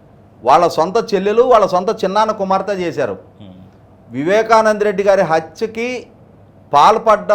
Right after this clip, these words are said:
Speaker 1: అవినాష్ రెడ్డిని కాపాడుతున్నారు, ఎందుకు కాపాడుతున్నారు, మీ ప్రమేయం కూడా ఉందా అందులో అని చెప్పని,
Speaker 2: Hmm.
Speaker 1: మీ ప్రమేయం ఉంది, మీ భార్యాభర్తను విచారించాలి అని చెప్పని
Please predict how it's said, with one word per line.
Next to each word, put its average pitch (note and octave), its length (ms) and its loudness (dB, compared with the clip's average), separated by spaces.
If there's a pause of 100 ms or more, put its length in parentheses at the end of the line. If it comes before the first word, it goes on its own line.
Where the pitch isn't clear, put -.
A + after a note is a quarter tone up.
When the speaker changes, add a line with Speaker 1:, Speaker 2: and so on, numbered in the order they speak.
(320)
Speaker 1:
అవినాష్ G3+ 440 0
రెడ్డిని G#3 400 -6 (680)
కాపాడుతున్నారు, F#3+ 920 2 (460)
ఎందుకు A#3+ 500 -2
కాపాడుతున్నారు, G3+ 760 0
మీ F#3 220 -4
ప్రమేయం G3+ 480 0
కూడా G3+ 160 0
ఉందా F#3 680 0
అందులో F#3 280 -2
అని F#3+ 200 -2
చెప్పని, F#3+ 300 -8 (360)
Speaker 2:
Hmm. F#2 120 -20 (480)
Speaker 1:
మీ D#3+ 200 -2
ప్రమేయం G#3 640 0
ఉంది, A3+ 640 -2
మీ F3 160 -6
భార్యాభర్తను G#3 640 -2
విచారించాలి A3 760 0
అని G3 160 -6
చెప్పని D3+ 500 -10